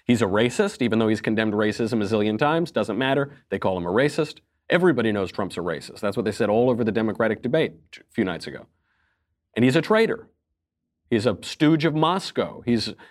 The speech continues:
he's working for Vladimir Putin. He's selling out his country for golf courses or something. I don't know. And the more this is disproved, the more the,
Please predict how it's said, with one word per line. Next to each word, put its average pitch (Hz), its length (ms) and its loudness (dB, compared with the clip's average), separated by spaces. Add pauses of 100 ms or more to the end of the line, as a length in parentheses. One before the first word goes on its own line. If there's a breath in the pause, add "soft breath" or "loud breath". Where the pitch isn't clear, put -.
he's 120 200 2
working 135 380 0
for 147 160 2
Vladimir 143 420 2
Putin. 143 500 -2 (320 soft breath)
He's 113 280 2
selling 147 360 2
out 143 160 2
his 147 140 2
country 160 480 0
for 101 160 -4
golf 139 300 0
courses 95 400 -2
or 90 80 -8
something. 87 360 -8
I 98 60 -2
don't 117 120 0
know. 123 100 0
And 95 100 -2
the 101 60 -2
more 170 460 4
this 190 180 -2
is 170 140 -2 (220 soft breath)
disproved, 147 760 0
the 107 80 -2
more 135 380 2 (200 loud breath)
the, 107 200 0